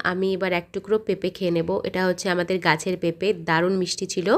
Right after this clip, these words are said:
তো এটাও কিন্তু আমার বেশ পেটটা ভরিয়ে রাখবে অনেকক্ষণ।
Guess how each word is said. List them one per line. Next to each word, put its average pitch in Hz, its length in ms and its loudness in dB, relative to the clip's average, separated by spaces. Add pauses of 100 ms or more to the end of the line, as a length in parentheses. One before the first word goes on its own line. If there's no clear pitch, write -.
(480)
তো 220 100 2
এটাও 214 440 6
কিন্তু 208 300 0
আমার 202 160 4
বেশ 196 340 4
পেটটা 175 320 -2
ভরিয়ে 175 320 0
রাখবে 160 280 0
অনেকক্ষণ। 170 520 0